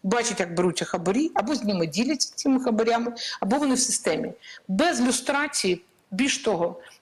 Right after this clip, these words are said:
у нас з вами зараз в країні би-, більше, умовно, вибачте, будь ласка, я не кажу точну цифру, більше ста тисяч поранених, я слідкую,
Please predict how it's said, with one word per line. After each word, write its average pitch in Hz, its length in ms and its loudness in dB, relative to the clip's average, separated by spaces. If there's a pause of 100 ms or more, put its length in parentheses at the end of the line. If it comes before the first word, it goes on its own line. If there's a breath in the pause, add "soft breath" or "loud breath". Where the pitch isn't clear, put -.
(120)
у 254 60 2
нас 311 280 4
з 240 60 0
вами 254 340 2
зараз 254 480 0
в - 60 -20
країні 240 560 2 (400 soft breath)
би-, 220 320 2
більше, 208 440 0
умовно, 208 540 2
вибачте, 185 340 -2
будь 170 120 -4
ласка, 247 260 0
я 185 60 0
не 185 100 -2
кажу 165 200 -4
точну - 360 -4
цифру, 240 460 -2 (200 loud breath)
більше 233 240 2
ста 208 200 0
тисяч 196 260 -2
поранених, 254 500 0
я 226 100 2
слідкую, 240 640 0